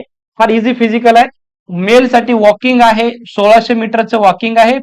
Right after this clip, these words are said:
पंधरा मिनिटामध्ये. सोळाशे मीटर म्हणजे किती किलोमीटर होते सांगा? सोळाशे मीटर आहे. ओके, सोळाशे मीटर मुलांसाठी आहे, पंधरा मिनिटामध्ये तुम्हाला वॉकिंग करायचं आहे, पळू पण शकता, काही प्रॉब्लेम नाही.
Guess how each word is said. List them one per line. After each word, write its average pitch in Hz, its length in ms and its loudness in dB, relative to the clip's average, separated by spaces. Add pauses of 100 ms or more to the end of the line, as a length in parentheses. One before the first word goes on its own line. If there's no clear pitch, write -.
पंधरा 208 300 0
मिनिटामध्ये. 185 540 -4 (760)
सोळाशे 214 400 0
मीटर 220 220 -4
म्हणजे 220 200 -4
किती 233 220 -6
किलोमीटर 240 400 -2
होते 185 220 0
सांगा? 196 260 0 (960)
सोळाशे 240 400 2
मीटर 233 280 0
आहे. 165 100 2 (600)
ओके, 269 300 0 (300)
सोळाशे 254 480 2
मीटर 247 420 2
मुलांसाठी 233 880 0
आहे, 233 240 2
पंधरा 226 380 2
मिनिटामध्ये 226 520 2
तुम्हाला 208 480 -4
वॉकिंग 202 480 0
करायचं 240 340 0
आहे, 269 80 0
पळू 240 280 0
पण 240 160 -2
शकता, 233 320 -2
काही 226 180 0
प्रॉब्लेम 220 320 -2
नाही. 226 140 -4